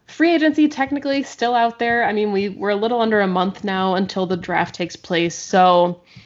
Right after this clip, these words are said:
knowing where the Packers roster sits right now, are there any other names out there that, you know, if you could snap your fingers, outside of Tramon Williams,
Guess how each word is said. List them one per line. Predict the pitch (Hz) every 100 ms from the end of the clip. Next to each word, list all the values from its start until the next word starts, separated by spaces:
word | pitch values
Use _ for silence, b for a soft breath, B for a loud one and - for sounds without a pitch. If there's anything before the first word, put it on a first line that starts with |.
| B - -
knowing | 208 214 240 254 269 254 -
where | 190 202 214
the | 208
Packers | 208 190 208 185
roster | 180 175 - 175
sits | 185 175
right | 175 160
now, | 175 196 196 196
are | - 202
there | 214 220
any | 220 262 285
other | 214 214
names | 208 185 185
out | 185 170 165
there | 175 170
that, | 170 160 - -
you | 196
know, | 185
if | 175 185
you | 190
could | 196 185
snap | 190 180
your | 185
fingers, | 185 170 160 - -
outside | 226 254 262
of | 262
Tramon | - 226 214
Williams, | 202 190 160 160 185 -